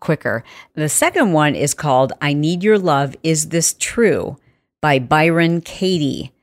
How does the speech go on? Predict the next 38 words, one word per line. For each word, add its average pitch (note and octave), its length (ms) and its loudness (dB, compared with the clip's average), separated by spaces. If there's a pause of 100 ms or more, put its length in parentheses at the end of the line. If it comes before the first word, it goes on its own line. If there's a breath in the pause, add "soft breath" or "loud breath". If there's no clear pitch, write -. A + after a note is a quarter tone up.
(380)
And C#3+ 160 0
that E3+ 120 2
is G#3 140 2
an F#3 220 0
amazing D#3 640 2
book, E3+ 160 2
especially D#3+ 640 -2
if E3 160 -2
you're D3+ 180 2
a C#3+ 60 2
people D#3+ 380 -4
pleaser, C#3 360 -4
which C#3+ 160 -4
I C3+ 60 -4
find C#3 340 -4
a F2 60 -4
lot C#3 240 -4
of D3 80 -10
people C#3 280 -4
who B2+ 120 -4
are B2+ 140 -2
worried D3 340 0
what F2+ 120 -4
other C3 220 -2
people A#2 300 -10
think F3 220 -2
about D#3+ 260 0
them D3+ 240 0 (500)
often D#3 380 0
tend D3 280 -2
to C#3 60 -4
be. C3+ 140 -2
So D3 160 -2
that's F3+ 220 2
a A3 60 6
really E3+ 540 2
phenomenal C#3+ 500 0
book. D3+ 340 2